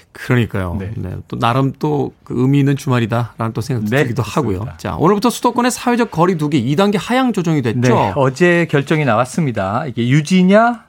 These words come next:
Speaker 2: 하향이냐, 완화라고도 부르는데
Speaker 1: 네.
Speaker 2: 이점오 단계라 그랬죠. 이 커뮤니티 게시판에 너무 재밌는 게 많은데, "이점이 단계로 내려야 합니다." 뭐, "이점칠 단계로 올려주세요."
Speaker 1: 네.
Speaker 2: 그러니까 원래는 이 단계 다음 삼 단계인데,
Speaker 1: 삼 단계인데.
Speaker 2: 예, 이게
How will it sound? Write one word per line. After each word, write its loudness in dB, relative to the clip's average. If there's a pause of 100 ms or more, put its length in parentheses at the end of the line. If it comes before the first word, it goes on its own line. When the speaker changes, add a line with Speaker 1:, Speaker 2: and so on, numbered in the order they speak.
(100)
Speaker 2:
하향이냐, -4 (540)
완화라고도 0
부르는데 -8
Speaker 1:
네. 0
Speaker 2:
이점오 2
단계라 2
그랬죠. -12 (220)
이 -18
커뮤니티 -8
게시판에 -6
너무 0
재밌는 2
게 0
많은데, -6 (580)
"이점이 -2
단계로 4
내려야 0
합니다." -4 (680)
뭐, -8
"이점칠 -2
단계로 6
올려주세요." 2
Speaker 1:
네. 2 (200)
Speaker 2:
그러니까 -2
원래는 4
이 -2
단계 4
다음 2
삼 0
단계인데, 2
Speaker 1:
삼 0
단계인데. -2
Speaker 2:
예, -2
이게 -4